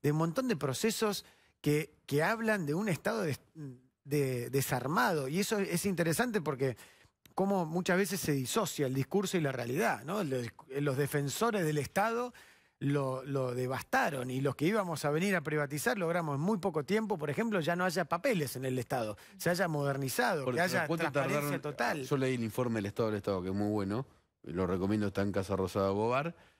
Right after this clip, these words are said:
Speaker 2: No tardaron mucho en hacer ese análisis. Lo que digo es, a partir de ese momento, ¿no, no es, eh, también un error grave de la administración?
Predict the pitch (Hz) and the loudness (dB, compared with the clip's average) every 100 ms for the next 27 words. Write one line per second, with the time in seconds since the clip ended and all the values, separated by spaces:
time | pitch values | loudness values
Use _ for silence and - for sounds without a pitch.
0 | _ _ _ _ _ 131 135 143 170 156 | _ _ _ _ _ 0 2 2 2 0
1 | 110 120 117 - 98 95 110 104 95 95 | 0 0 0 0 0 0 0 0 0 0
2 | 92 87 - 85 87 _ 92 90 104 127 | 0 -2 -8 -18 -20 _ -2 2 2 2
3 | 123 113 - - _ - 110 95 98 110 | 2 -2 -8 -20 _ -14 -2 0 0 0
4 | 120 143 135 - 113 110 104 95 104 131 | 2 2 2 0 0 0 0 0 0 0
5 | 113 - - 113 123 139 - - _ 95 | -2 -8 -4 0 2 0 -4 -20 _ -4
6 | 95 85 95 113 113 101 107 113 110 123 | -2 0 2 2 2 2 2 2 2 0
7 | 135 107 95 87 90 87 - 85 - 127 | 0 -2 -2 -4 -4 -4 -6 -6 0 0
8 | 151 | 0